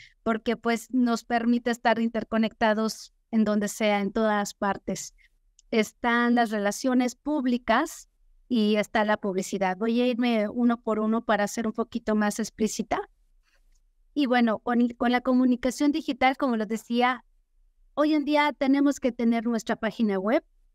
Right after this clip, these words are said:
Sí o sí tenemos que tener nuestra página web para darnos a conocer al mundo,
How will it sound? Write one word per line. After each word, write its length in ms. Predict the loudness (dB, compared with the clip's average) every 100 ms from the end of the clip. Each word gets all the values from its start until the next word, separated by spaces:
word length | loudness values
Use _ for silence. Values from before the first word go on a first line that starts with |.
| _
Sí 260 | -4 0
o 80 | 0
sí 180 | 0 -4
tenemos 460 | 0 0 0 -2
que 100 | -4
tener 300 | -4 0 0
nuestra 300 | -2 -2 -2
página 340 | -2 -4 -2 -2
web 160 | -2 -2
para 220 | -2 0
darnos 280 | 0 -2 -2
a 40 |
conocer 420 | -2 -2 -2 -2
al 140 | 0 0
mundo, 500 | 0 0 -4 -10